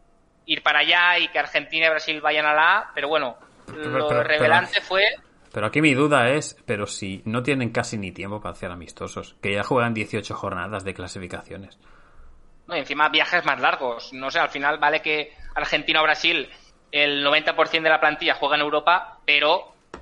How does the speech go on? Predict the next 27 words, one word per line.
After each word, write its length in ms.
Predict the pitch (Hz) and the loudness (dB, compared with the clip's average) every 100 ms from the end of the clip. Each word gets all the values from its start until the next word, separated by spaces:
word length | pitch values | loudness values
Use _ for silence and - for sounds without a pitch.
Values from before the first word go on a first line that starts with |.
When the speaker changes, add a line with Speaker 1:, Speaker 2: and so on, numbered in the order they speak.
| - - | -20 -14
Speaker 1:
eh, 600 | 135 123 117 113 113 - _ _ _ _ - | -12 -10 -10 -12 -14 -16 _ _ _ _ -10
no 100 | 131 | -6
se, 140 | 143 | -4
no 120 | 143 131 | -4 -4
se 80 | 139 | -4
entiende 220 | 135 131 | -4 -6
muy 100 | 123 | -4
bien. 180 | 120 113 _ _ | -6 -10 _ _
Pero 140 | 147 | 2
bueno, 260 | 156 165 113 - - _ - | 4 4 2 -6 -20 _ 0
pasa, 500 | 160 156 175 170 165 | 2 4 4 6 4
eh, 100 | 165 | 4
dos 120 | 185 | 2
cosas, 340 | - 196 185 - | 2 2 2 0
eh, 380 | 185 180 175 175 | 4 4 4 0
que 80 | - | 0
quiero 240 | 175 165 | 2 2
comentar, 360 | 170 165 156 180 | 2 0 2 2
Javier. 340 | 165 156 196 - | 2 4 2 0
Una, 500 | 180 208 262 - - _ - | 0 2 2 0 -14 _ -8
en 80 | 156 | -2
el 60 | |
partido 220 | 151 156 | 0 2
entre 160 | 208 220 | 2 2
Canadá 520 | 196 190 190 190 190 - - | 2 4 6 4 2 -4 -12
y 160 | 175 | -8
Panamá, 760 | 170 170 165 156 165 226 330 | 0 2 4 6 6 4 0